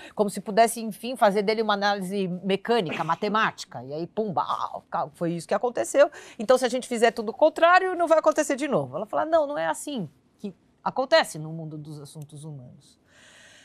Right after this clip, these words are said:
Né? E tem uma dificuldade, diz ela, a maior dificuldade é que o totalitarismo, ele, ele significa um rompimento de tal ordem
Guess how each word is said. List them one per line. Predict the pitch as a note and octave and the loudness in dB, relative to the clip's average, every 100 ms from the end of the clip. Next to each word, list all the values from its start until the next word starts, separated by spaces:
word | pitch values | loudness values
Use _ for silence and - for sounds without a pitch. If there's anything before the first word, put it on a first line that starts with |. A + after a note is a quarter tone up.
| _ | _
Né? | F#3+ A#3 A3+ | 0 2 2
E | D#4 | 2
tem | G4+ | 2
uma | G4+ G4+ | 4 2
dificuldade, | D#4+ F4+ E4+ E4 A#3 E4+ D#4+ E3+ | 2 0 2 2 2 0 -2 -6
diz | D3 C#3 C3+ | -8 -10 -10
ela, | A#2+ | -6
a | D3+ | -4
maior | G#3+ C4 E4 G4 | -2 4 4 4
dificuldade | A#3+ G#3 G3 E3 D#3 F#3+ C4 A#3+ E3+ C#3+ - _ - - - - | 0 -6 -6 -12 -10 -8 -8 -8 -10 -14 -20 _ -20 -20 -6 4
é | C4+ | 4
que | - | 4
o | D#4 | 0
totalitarismo, | F#4 G4+ E4 C#4 B3+ G#3+ G#3+ - | 2 4 4 4 0 0 -4 -2
ele, | C#4 C#4+ D4 C#4+ | -2 0 0 0
ele | C#4 C#4 | 0 0
significa | - C4+ E4 - F#4+ F#4+ | 0 0 -2 -2 2 4
um | D#4 | 6
rompimento | D4 C#4+ C4 A3+ A#3 A#3 | 4 4 0 0 0 0
de | G3+ | -2
tal | B3+ E4+ C#4 | 4 6 8
ordem | G#3+ A3+ E3 D3 C#3 | 10 8 6 -2 -10